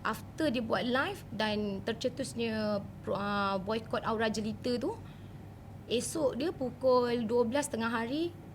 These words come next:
ah, pihak kurier pick up barang untuk scan,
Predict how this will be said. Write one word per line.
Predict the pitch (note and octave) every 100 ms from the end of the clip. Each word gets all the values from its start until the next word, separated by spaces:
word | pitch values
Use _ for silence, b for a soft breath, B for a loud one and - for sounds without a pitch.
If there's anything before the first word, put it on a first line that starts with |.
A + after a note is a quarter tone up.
| - - -
ah, | F#3 F#3+ -
pihak | A3+ B3 -
kurier | A#3 B3+
pick | B3+ B3 -
up | A#3+ A#3 -
barang | A3+ A#3 B3 A#3
untuk | F3+
scan, | - C4+ D4+